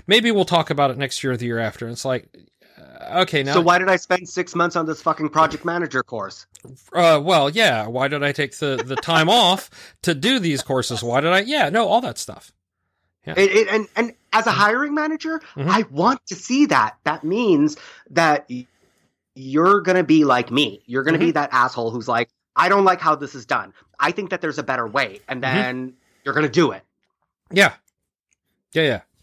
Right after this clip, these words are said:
Speaker 2: That's what I want. And that's what my boss wants. And so I,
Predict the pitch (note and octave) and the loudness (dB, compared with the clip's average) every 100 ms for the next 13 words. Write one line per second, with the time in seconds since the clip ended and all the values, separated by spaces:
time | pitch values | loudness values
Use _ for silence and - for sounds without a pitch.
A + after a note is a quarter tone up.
0 | _ _ _ - F#3+ F#3+ F#3 F3 D3 A#2 | _ _ _ 0 0 2 4 4 2 -2
1 | - C#3 C3+ C3+ C3+ D#3+ D3+ C#3+ F#3+ E3 | -8 -8 -4 -2 -4 -4 -2 2 2 2
2 | B2 G2 G2+ C3 B2+ D3+ C#3+ C3+ C3+ - | -4 -12 -12 -12 -4 4 4 4 0 -10
3 | - _ _ - C#3+ C#3+ D3 D3+ | -20 _ _ -6 0 0 0 -2